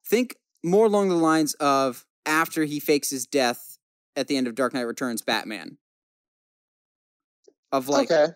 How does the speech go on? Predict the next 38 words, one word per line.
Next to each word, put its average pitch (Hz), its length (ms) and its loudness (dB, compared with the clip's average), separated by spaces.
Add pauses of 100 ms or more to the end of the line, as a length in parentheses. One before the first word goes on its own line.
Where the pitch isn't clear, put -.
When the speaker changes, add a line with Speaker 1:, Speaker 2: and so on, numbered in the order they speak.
(160)
Speaker 1:
we're 185 240 4
rebuilding 175 580 0
the 160 80 0
world 147 320 -2
in 120 280 -2
this - 420 2 (100)
way 120 380 0
now. 87 400 -6 (1400)
Speaker 2:
Okay, 160 300 2
fair 180 240 2
enough. 143 140 2
Speaker 1:
It 151 80 6
was 151 240 2
on 139 240 0
our 175 320 2
bad 170 380 2
that 139 100 0
we 143 240 0
left 135 280 -4
the 147 80 -2
world 131 280 -2
for 131 100 -6
so 131 160 -2
long 117 480 -6 (540)
that 123 160 2
it, 127 180 -2
we 135 100 0
let 135 220 2
it 120 120 -4
get 117 200 -6
this 117 160 -6
bad. 98 400 -6 (100)
So - 160 -6
we're 135 80 0
gonna 131 160 0
take 117 240 -4
things 120 220 -6
back. - 420 -12